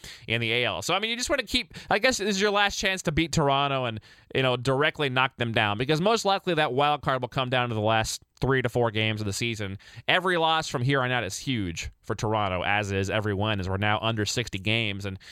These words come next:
anything the Royals can do to knock Toronto further back. I get that. I don't wanna go up there again in the playoffs, do you? Don't wanna face the Yankees either. The Royals will get back at it tomorrow afternoon. Once again, twelve noon local K C time. We'll have it for you again in the postgame here on Clubhouse Conversation. Getting back to the interviews as well. Look for an interview tomorrow night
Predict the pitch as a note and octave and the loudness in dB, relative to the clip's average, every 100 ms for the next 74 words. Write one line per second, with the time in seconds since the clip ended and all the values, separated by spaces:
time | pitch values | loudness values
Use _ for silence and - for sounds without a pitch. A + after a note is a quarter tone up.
0 | - - D#3 D#3+ D#3+ D3 D#3 D3 C#3+ C#3 | -10 -2 0 2 2 2 2 0 -2 -2
1 | C3 B2+ B2+ C3 B2+ B2+ A2+ B2+ A2+ F2+ | 0 -2 -2 -2 0 0 -2 -2 -2 0
2 | G#2+ F2+ - F#2 F#2 B2 C3 E2 G#2 F3+ | 0 0 -4 -10 -6 -4 -4 -2 0 0
3 | C3+ G2+ G#2 G#2+ F#2+ F2+ G#2 A#2 F2 A2+ | -2 -4 -2 -2 -2 -2 -2 -4 -2 0
4 | C#3+ E3 G#2+ A#2+ G#3 B3+ _ _ _ _ | 0 -2 -2 0 0 -2 _ _ _ _
5 | _ _ _ - C#3 D3 C#3 D3 - G2 | _ _ _ -8 -4 -4 0 -2 -2 -2
6 | D#3 - F2+ G#2+ B2+ A#1+ - _ _ _ | -2 -2 -4 -2 -2 -4 -12 _ _ _
7 | _ _ - - - - D3 F3 G#3 C#4 | _ _ -18 -16 -14 0 2 4 4 2
8 | D4 C#4 A3 G#3+ C#3 A#3+ B3 A#3+ B3 A3 | 2 0 2 0 0 -2 2 0 2 0
9 | B3 C4 - - B2+ C#3 F#3 F#3+ G3+ G3+ | 0 0 0 0 4 4 4 2 0 0
10 | G#3 A3 G#3 F3 F#3 G3+ F3+ G3 F3+ E3+ | -2 0 0 0 0 0 -2 -2 0 2
11 | F#3+ F3+ F#3 F#3+ F3 F3+ E3+ D3 F#3+ F#3+ | 2 2 0 0 2 2 0 0 0 2
12 | G3 F3+ F3+ F#3 G3 D#3 D#3 D#3+ C#3 E3+ | 0 2 2 2 0 2 2 0 0 0
13 | D#3+ D3 D3+ D#3+ D#3+ C#3+ C3 D#3+ - E3+ | 2 0 0 0 0 4 4 4 0 -4
14 | D#3 D#3+ D3 C3 D3+ C#3+ D3 C#3+ - D3 | -2 0 -2 2 2 4 2 0 0 0
15 | C#3 C3+ D#3 E3 D#3 D3 A#2+ D3 D3+ - | 0 2 0 0 -4 -4 2 2 2 0
16 | C3+ D3 D#3+ C#3+ C3 A#2+ D#3 D#3+ D#3 - | 2 2 2 0 0 2 2 4 0 0
17 | C#3+ D3 C3+ C3+ C#3+ C#3+ C#3+ C#3+ C#3+ C#3+ | 0 2 2 2 2 2 2 0 -2 -4